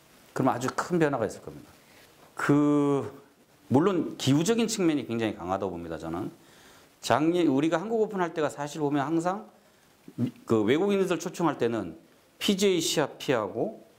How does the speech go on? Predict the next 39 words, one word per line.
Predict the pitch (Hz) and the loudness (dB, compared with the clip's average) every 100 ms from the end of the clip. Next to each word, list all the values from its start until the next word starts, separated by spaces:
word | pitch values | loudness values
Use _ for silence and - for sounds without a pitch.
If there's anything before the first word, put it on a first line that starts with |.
| _ | _
유로피안 | 117 143 160 160 156 147 | 2 4 4 4 2 2
피하고 | 147 131 131 175 | -2 -2 -2 0
일본 | 131 139 160 160 | 0 0 -2 0
피하다 | 160 147 | 0 0
보니까 | 127 110 110 147 160 - - | -4 -6 -4 -4 -6 -14 -20
항상 | - 175 190 | -4 -2 0
시월 | 190 - 208 208 | -2 -2 0 0
좋지 | 202 147 - | -2 0 0
않은 | 196 185 | 2 2
주에 | 151 | 0
있었어요. | 110 98 - 82 73 _ _ _ | 0 -2 -6 -10 -10 _ _ _
둘째 | - 123 143 135 | -6 -2 -2 -2
주, | |
셋째 | 135 156 156 | -2 0 -2
주 | 147 123 | -2 -2
이렇게 | 135 147 | -2 -4
있다가 | 127 - 95 98 92 69 - _ _ _ - - | -4 -2 -2 -2 -4 -6 -14 _ _ _ -20 -4
그때만 | 151 208 190 | 0 2 2
해도 | 190 175 | 2 0
벌써 | 156 | 0
잔디가 | 143 139 143 | -2 -2 -4
이제 | 135 | -4
누렇게 | 110 113 127 127 113 92 85 - - _ _ - - - | -4 -2 -2 -2 -4 -4 -6 -16 -20 _ _ -20 -20 -2
단풍이 | 110 110 131 | 0 2 2
들어가고 | 117 107 92 82 92 143 | 2 0 0 0 -4 -2
그럴 | - 113 | -2 0
때입니다. | 107 92 82 | 0 -2 -2
그러니까 | 85 87 90 | -4 -4 -2
힘이 | 147 135 | 2 2
없고 | 98 - 82 95 151 - - - - - | 0 -2 -4 -2 -4 -14 -20 -20 -20 -20
그렇게 | - 165 165 | 0 0 2
하다가 | 185 180 190 190 | 0 0 -2 -2
또 | 196 180 | -2 0
어느 | 127 143 | 0 0
해부턴가 | 160 165 165 - - 151 147 | 0 -2 -6 -14 -2 0 0
이제 | 131 135 | -2 -6
또 | 135 | -8
구월로 | - 120 165 165 | -2 0 2 2
옮겼어요. | 110 - 82 76 | -2 -4 -6 -8